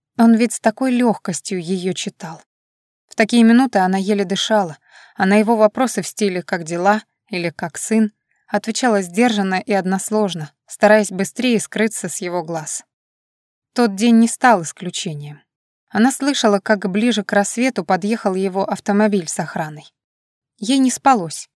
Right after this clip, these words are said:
Бессонница уже успела войти в привычку в этом доме. Дождалась семи часов, вышла из комнаты, надеялась застать сына уже бодрствующим.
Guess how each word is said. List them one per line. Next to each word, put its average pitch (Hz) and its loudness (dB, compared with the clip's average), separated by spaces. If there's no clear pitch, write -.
Бессонница 208 0
уже 175 -4
успела 196 -2
войти 180 -2
в - -10
привычку 190 -4
в 165 -6
этом 170 -8
доме. 160 -10
Дождалась 233 2
семи 202 0
часов, - -6
вышла 220 -4
из - -6
комнаты, 208 0
надеялась 214 2
застать 214 -2
сына 214 2
уже 196 -2
бодрствующим. 165 -6